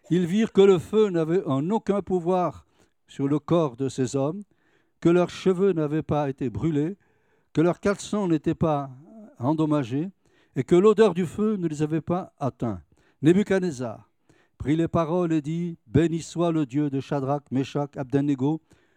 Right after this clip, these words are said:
lequel ont envoyé son ange et délivré ses serviteurs qui ont eu confiance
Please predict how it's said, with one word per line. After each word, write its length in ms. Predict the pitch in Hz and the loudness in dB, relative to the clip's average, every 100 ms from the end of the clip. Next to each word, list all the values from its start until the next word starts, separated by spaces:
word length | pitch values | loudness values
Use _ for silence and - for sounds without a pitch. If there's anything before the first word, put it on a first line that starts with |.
| _ _ _ - | _ _ _ 0
lequel 500 | 147 - 185 175 139 | 0 2 0 0 -2
ont 120 | 139 | -2
envoyé 480 | 156 165 165 160 160 | -2 0 -2 0 -2
son 280 | 123 139 131 | -2 -4 -4
ange 440 | 135 147 156 147 175 _ _ _ _ _ - | -2 -2 -4 -8 -14 _ _ _ _ _ -2
et 180 | 151 | 0
délivré 640 | 143 160 180 156 147 185 170 | 2 0 0 -2 0 0 -2
ses 200 | - 143 | -4 -4
serviteurs 800 | - 165 139 139 143 147 156 _ _ _ | -2 -4 -4 -4 -2 -2 -4 _ _ _
qui 180 | 170 156 | -4 0
ont 180 | 143 | 0
eu 280 | 143 156 165 _ _ _ _ _ _ _ _ _ _ _ _ | 0 -2 -6 _ _ _ _ _ _ _ _ _ _ _ _
confiance 800 | - 123 - 131 127 120 - - | -8 -8 -6 -6 -4 -8 -14 -20